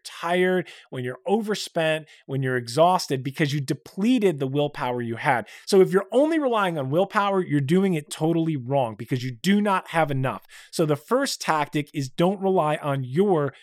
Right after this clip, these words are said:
willpower. Okay, number two, change your environment. This is what all the studies show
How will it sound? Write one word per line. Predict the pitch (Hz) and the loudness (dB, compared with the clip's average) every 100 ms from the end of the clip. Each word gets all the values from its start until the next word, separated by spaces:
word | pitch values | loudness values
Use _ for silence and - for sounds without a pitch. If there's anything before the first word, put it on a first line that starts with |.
| _ | _
willpower. | - 143 190 - 110 87 - _ 165 | -4 2 2 0 -6 -6 -12 _ -4
Okay, | 202 170 131 | 0 0 0
number | 147 202 262 294 | 0 0 0 -2
two, | - 208 196 196 185 _ - | -2 2 4 4 0 _ -8
change | - 202 233 254 233 - | 0 2 2 0 -4 -2
your | 156 160 | 0 0
environment. | 135 113 131 147 139 104 80 _ _ _ | -2 -2 0 2 0 -2 -10 _ _ _
This | 127 147 240 240 - | -4 4 4 4 0
is | 196 165 | -2 2
what | 180 175 - | 0 0 -2
all | 185 254 302 | 0 2 2
the | 277 | -2
studies | - 160 147 | 0 0 0
show | - 143 135 | -2 0 0